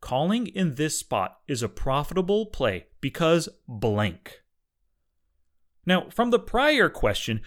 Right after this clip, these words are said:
you could simply answer the question, "What situation am I likely to face on the flop?"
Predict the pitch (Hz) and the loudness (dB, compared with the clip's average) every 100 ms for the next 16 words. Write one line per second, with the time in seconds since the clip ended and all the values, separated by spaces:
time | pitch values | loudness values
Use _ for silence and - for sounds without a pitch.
0 | - 165 190 294 240 - 180 160 160 135 | 2 4 4 4 2 0 -2 -2 0 0
1 | 147 147 131 - 180 - 117 117 151 - | 0 0 0 2 2 0 -2 0 0 2
2 | - 156 151 143 - 135 135 131 127 120 | 0 0 2 2 0 -2 0 0 2 2
3 | 123 131 117 117 - 120 110 - - 110 | 2 -2 -4 -8 -2 0 0 -2 -2 -2
4 | 95 - 190 139 | -2 -4 -4 -4